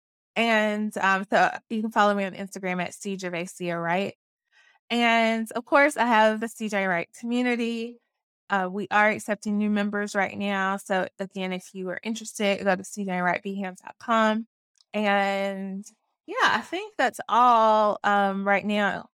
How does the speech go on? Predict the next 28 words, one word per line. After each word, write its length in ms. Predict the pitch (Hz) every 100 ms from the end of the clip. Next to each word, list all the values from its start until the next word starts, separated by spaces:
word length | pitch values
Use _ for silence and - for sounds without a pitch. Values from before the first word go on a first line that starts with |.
| _
Just 380 | 214 214 - -
the, 380 | 202 190 185 -
um, 340 | 180 175 180 - _ _ _ -
and 120 | 285
I 120 | 294
have 360 | 320 403 330 -
courses. 960 | _ 226 233 247 - 247 233 220 226 220 _ -
If 140 | 233 _ _
anybody 500 | 247 247 233 214 214
out 120 | 202
there 140 | 196 202
wants 220 | 190 202
to 80 | 208
be 100 | 208
a 40 |
freelancer, 760 | 196 196 196 185 185 - 190 190
I 60 |
have 200 | 202 196
a 140 | 190 185 _
course 400 | - 190 185 185
on 120 | 190
freelance 440 | 185 190 180 185
writing 380 | 185 185 185 180
that 220 | 185 -
you 80 | 196
can 180 | 190 190
pick 240 | - -
up. 160 | 185